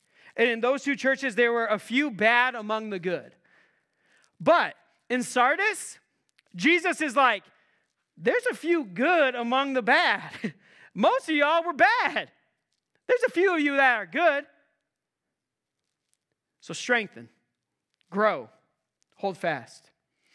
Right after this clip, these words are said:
And when he uses the terminology of soiled garments,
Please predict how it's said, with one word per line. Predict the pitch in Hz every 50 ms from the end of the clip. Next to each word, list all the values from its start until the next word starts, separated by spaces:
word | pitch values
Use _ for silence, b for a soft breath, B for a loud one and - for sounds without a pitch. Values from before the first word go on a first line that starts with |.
| B B B 214 B
And | B -
when | 254 285 277
he | 269 269 262 254
uses | 269 330 370 370 403 330
the | 370 349
terminology | - - 262 320 330 311 302 277 277 285 302 302 277 240 269
of | 220 196
soiled | - - 269 285 285 285 294 294 220 180
garments, | 156 214 208 233 254 233 202 139 101 _ - - - - -